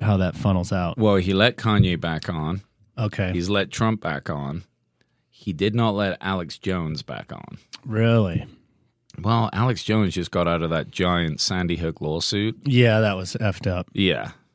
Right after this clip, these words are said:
Speaker 1: You
Speaker 2: Uh,
Speaker 1: can't be saying that that was untrue when people have been get shot and killed. Like, how is that fake?
Speaker 2: I don't, I don't know why he went down that rabbit hole. I mean, Rogan's talked about it a bit. Like, he was going through some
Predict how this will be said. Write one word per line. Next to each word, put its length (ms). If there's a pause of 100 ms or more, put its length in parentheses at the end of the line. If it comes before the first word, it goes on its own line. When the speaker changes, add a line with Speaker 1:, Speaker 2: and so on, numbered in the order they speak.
(260)
Speaker 1:
You 140
Speaker 2:
Uh, 60
Speaker 1:
can't 200
be 120
saying 300
that 120
that 140
was 180
untrue 540
when 160
people 300
have 100
been 220
get 300
shot 380
and 100
killed. 320
Like, 120
how 180
is 120
that 180
fake? 560
Speaker 2:
I 100
don't, 320 (420)
I 100
don't 200
know 160
why 440
he 160
went 200
down 180
that 120
rabbit 340
hole. 220
I 60
mean, 320
Rogan's 400
talked 240
about 160
it 120
a 40
bit. 340
Like, 200
he 200
was 180
going 300
through 220
some 260